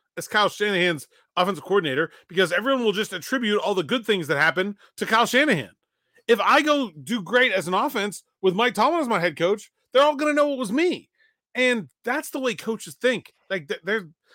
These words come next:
we are talking about confident people, man. They're not worrying or wondering about negative things.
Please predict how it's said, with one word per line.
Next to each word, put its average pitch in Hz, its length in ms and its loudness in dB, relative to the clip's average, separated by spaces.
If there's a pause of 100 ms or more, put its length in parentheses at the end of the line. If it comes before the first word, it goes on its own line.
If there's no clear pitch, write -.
(160)
we 254 100 -2
are 269 60 -14
talking 277 260 4
about 247 180 0
confident 226 420 -2
people, 233 260 -2
man. 175 280 -2 (260)
They're 254 200 4
not 233 240 2
worrying 190 920 0 (120)
or 175 180 0
wondering 185 680 0
about 160 240 2
negative 156 360 -2
things. 104 320 -18